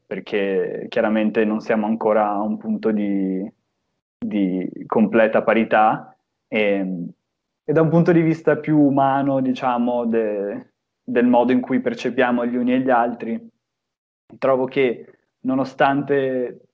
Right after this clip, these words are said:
tutte queste differenze così forti e il fatto che,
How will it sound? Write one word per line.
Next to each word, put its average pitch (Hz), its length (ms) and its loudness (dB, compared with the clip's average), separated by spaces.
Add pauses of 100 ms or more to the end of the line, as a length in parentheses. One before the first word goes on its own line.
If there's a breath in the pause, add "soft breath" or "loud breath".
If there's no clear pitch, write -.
(180)
tutte 131 340 -4
queste 131 280 -4
differenze 123 720 -4
così 120 240 -4
forti 117 480 0
e 101 40 -2
il 110 80 -8
fatto 131 320 -4
che, 120 380 -4